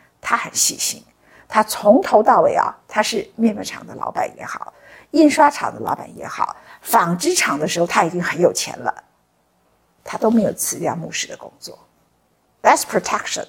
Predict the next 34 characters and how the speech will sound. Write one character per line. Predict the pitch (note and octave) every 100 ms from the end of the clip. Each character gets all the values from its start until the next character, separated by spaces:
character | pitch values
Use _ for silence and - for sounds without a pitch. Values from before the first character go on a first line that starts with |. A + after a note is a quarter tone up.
| -
那 | F#3
是 | G#3
很 | - E3+ E3+
重 | D#4 B3
要 | A#3 F#3
的 | E3
一 | D3+
个 |
保 | F3 -
护 | - F#3
色。 | - A#3 - _ _ _ _ _ _ _ _
当 | - F#4+
我 | E4
拥 | G#3
有 | C4+
牧 | A#3+ C4+
师 | -
的 | A#3+
身 | A#3+ C4
份 | - A3+
的 | -
时 | - -
刻， | - - _ _ _ _ _ _ _ _ _ _ _ _ _ _ _ _ _ _ _ _ _
我 | -
就 | F3 E3+
代 | F3
表 | - -
了 |
一 | -
个 |
比 | A2+ -
较 | A#2 -
高 | - E3+
尚、 | -